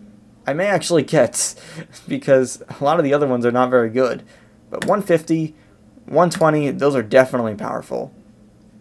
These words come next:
Honestly, the best ones are one thirty-five and four sixty, so yay, I actually, that, that was actually useful.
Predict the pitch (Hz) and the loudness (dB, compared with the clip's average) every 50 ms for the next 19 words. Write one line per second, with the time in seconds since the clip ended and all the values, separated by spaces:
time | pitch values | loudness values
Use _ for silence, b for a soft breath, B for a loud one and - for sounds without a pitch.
0 | _ _ - 151 151 156 151 - - 156 131 120 123 143 139 - - 143 135 123 | _ _ -4 -2 -2 -2 -4 -4 -4 -2 0 4 4 4 4 4 2 -2 0 0
1 | 131 120 117 120 131 135 127 139 135 131 127 127 - 123 117 113 113 110 - - | 0 0 2 2 2 2 2 0 0 0 0 0 0 0 0 0 -2 -4 -6 -10
2 | - - 123 127 127 - - 117 117 - - - - - - - 120 117 113 110 | -10 -6 -2 -2 -2 -2 -4 -8 -8 -8 -10 -16 -16 -14 -10 -4 0 0 0 0
3 | - B B B B B B B B B B B B B B - - - 127 131 | 0 B B B B B B B B B B B B B B -20 -16 -8 -2 0
4 | 127 120 113 110 104 - 110 110 110 110 - - 127 117 - 202 - 131 123 - | 0 2 2 0 -2 -2 -2 -4 -4 -4 -6 -8 -6 -6 -6 -6 -6 -8 -6 -4
5 | 127 135 127 - 127 131 143 143 147 147 139 156 156 156 - - 165 156 151 147 | 0 0 0 0 2 2 4 4 4 4 2 0 0 0 -2 -2 -2 -2 -2 0
6 | 147 139 143 - - - - 64 - - | -2 -2 -4 -4 -6 -8 -8 -8 -8 -12